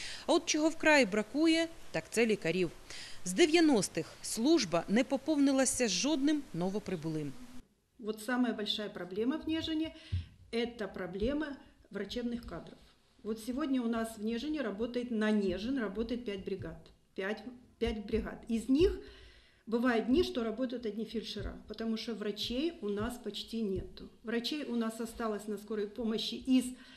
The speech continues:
Speaker 2: девятнадцати са-, ставок, которые у нас должны быть, у нас осталось пять лекарей. Поэтому в основном вы-, выз-, вызова обслуживают фельдшера.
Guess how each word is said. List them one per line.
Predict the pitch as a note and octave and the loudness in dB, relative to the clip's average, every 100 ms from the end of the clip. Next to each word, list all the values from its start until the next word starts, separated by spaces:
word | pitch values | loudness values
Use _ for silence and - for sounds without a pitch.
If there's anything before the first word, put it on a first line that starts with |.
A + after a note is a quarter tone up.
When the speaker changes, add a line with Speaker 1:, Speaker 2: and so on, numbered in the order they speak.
| - - | -20 -14
Speaker 2:
девятнадцати | G3 A#3+ B3 A#3+ A3+ - - G3+ | 0 2 2 0 -2 -4 -4 -4
са-, | G3 - - | 0 -2 -2
ставок, | - A3+ F#3 G3+ | -6 -4 -4 -4
которые | C4+ C4 D#4 D#4 | -6 -4 -4 -2
у | |
нас | D#4 C#4+ | -2 -2
должны | D#4 D#4 C#4+ | -2 -2 -2
быть, | D#4+ A3 | -4 -2
у | |
нас | A3 G#3+ | -2 -2
осталось | A3 C4 C4 B3+ | -6 -2 -2 -2
пять | G#3+ G#3+ | -6 -6
лекарей. | G#3 G#3+ F3+ - - _ _ _ _ _ _ _ _ _ - - _ | -6 -6 -8 -10 -16 _ _ _ _ _ _ _ _ _ -20 -20 _
Поэтому | B3 C#4 C#4 C#4 C4 | 0 0 2 2 4
в | B3+ | 2
основном | B3+ B3+ C4 C4 B3+ G3+ G3 - - - | 0 0 6 8 8 6 0 -10 -20 -16
вы-, | F#3 A3 G3+ G3 - - | -2 0 0 -2 -8 -10
выз-, | F#3 G3 F#3+ F#3+ | -2 0 0 -6
вызова | G3+ G3 F3+ G#3 C4+ | -6 -4 -4 -4 -6
обслуживают | - - - A#3 A#3 A#3+ A3 | -6 -12 -8 -6 -4 -6 -4
фельдшера. | G3 G3 - F#3 - | -6 -6 -8 -10 -10